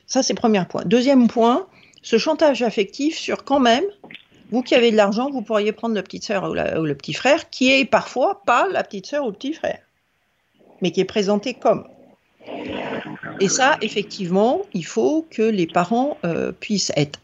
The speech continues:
un, avertis que ça peut être fait, sans qu'ils ne soient jamais prévenus auparavant, et deux, de ce que je leur dis, vous, la liberté, c'est de pouvoir dire non. La, le vrai choix,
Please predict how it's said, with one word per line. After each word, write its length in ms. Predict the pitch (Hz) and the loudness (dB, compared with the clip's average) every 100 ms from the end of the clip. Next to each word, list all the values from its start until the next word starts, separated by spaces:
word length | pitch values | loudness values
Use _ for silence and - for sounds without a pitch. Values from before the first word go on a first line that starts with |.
| 202 | 2
un, 240 | 190 - | 4 2
avertis 720 | 226 233 247 - - 254 214 _ | 2 2 0 -4 -6 -4 -6 _
que 140 | - 156 | -14 -8
ça 160 | 147 | -6
peut 300 | 147 160 147 - | -4 -4 -4 -4
être 180 | 147 - | -6 -2
fait, 340 | 185 - 381 - | 0 0 -2 -8
sans 260 | - 156 | -8 -8
qu'ils 240 | - 180 156 | -2 0 0
ne 80 | |
soient 240 | 147 - - | -2 -2 0
jamais 320 | 175 240 226 | 2 4 2
prévenus 340 | - 165 165 | 0 0 0
auparavant, 560 | 135 - 135 156 196 359 - - - | -2 -4 -4 0 0 0 -8 -10 2
et 100 | 214 | 2
deux, 400 | 175 214 226 - | 4 2 2 2
de 200 | 156 196 | 2 0
ce 120 | 180 | 0
que 80 | 185 | -4
je 140 | 151 156 | 0 2
leur 240 | 156 143 | 2 2
dis, 460 | 139 190 277 202 - _ _ _ _ - _ - | 0 4 4 4 -2 _ _ _ _ -20 _ -4
vous, 460 | 147 143 202 247 - - | 0 2 4 2 0 2
la 140 | 175 | 4
liberté, 560 | 220 220 185 - 214 233 | 4 4 2 0 -4 -4
c'est 160 | - | -4
de 40 | 156 | -6
pouvoir 260 | 180 175 | -2 -2
dire 180 | 156 139 | -2 -4
non. 100 | 101 - _ _ _ _ _ _ _ _ _ _ _ _ _ - | -6 -14 _ _ _ _ _ _ _ _ _ _ _ _ _ -2
La, 280 | 156 135 - | 0 0 2
le 140 | 165 | 2
vrai 260 | 147 185 247 | 2 0 0
choix, 440 | - - - - | 0 0 -2 -4